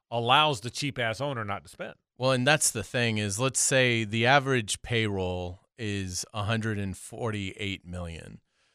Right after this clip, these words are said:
Speaker 2: So let's say that they put the floor at you have to spend to a hundred and twenty million,
Speaker 1: Right.
Speaker 2: uh, every year.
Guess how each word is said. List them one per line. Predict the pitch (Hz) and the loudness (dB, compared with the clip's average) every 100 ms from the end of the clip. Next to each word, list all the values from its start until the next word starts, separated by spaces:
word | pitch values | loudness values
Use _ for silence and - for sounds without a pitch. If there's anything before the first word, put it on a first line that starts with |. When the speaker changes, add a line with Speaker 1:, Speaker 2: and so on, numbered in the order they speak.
| _ | _
Speaker 2:
So | - 123 | -2 0
let's | 113 127 - | 2 4 4
say | 139 123 117 | 6 6 4
that | 107 104 | 2 0
they | 107 | -2
put | 92 - 135 - | -2 -4 -6 -4
the | 101 | -10
floor | - 123 123 95 87 82 - _ _ _ - | -8 0 0 2 -2 -6 -10 _ _ _ -4
at | 113 101 95 - | 0 2 0 -2
you | 107 | -2
have | 98 113 - | 2 2 2
to | |
spend | 107 - 107 101 98 | -2 0 0 0 -2
to | 110 95 | -2 -2
a | |
hundred | 104 110 104 98 | -2 -2 0 -2
and | 98 92 87 85 - _ _ _ - | -2 -4 -6 -8 -12 _ _ _ -20
twenty | - 123 107 | -6 -2 -2
million, | 95 95 87 80 76 - _ _ - | -2 -4 -4 -8 -12 -18 _ _ -12
Speaker 1:
Right. | 92 85 | -10 -6
Speaker 2:
uh, | 117 98 92 87 - | 0 0 2 -2 0
every | 131 117 107 | 0 2 0
year. | 95 85 71 | 0 -4 -10